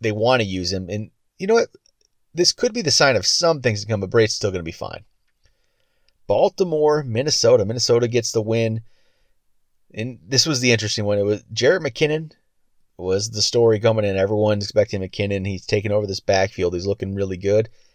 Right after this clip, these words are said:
Then he gets fourteen for forty-seven, three catches for ten yards, and Latavius Murray runs the ball four,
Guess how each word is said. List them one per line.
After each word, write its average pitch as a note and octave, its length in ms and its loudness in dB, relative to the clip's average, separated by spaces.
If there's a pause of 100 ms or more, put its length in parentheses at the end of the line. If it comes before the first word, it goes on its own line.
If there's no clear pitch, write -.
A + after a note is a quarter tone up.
(140)
Then A#3+ 100 -4
he A3 60 0
gets G3 140 2
fourteen D#3 420 0
for C3+ 100 -4
forty-seven, A#2 760 0 (280)
three B2+ 160 -4
catches A2+ 300 -2
for G#2 60 -18
ten A2 160 -2
yards, A2+ 260 2
and G#2 140 -6
Latavius D3 580 -4
Murray A2+ 300 0
runs A2 260 4
the G#2+ 60 -4
ball F2 160 4
four, - 260 -6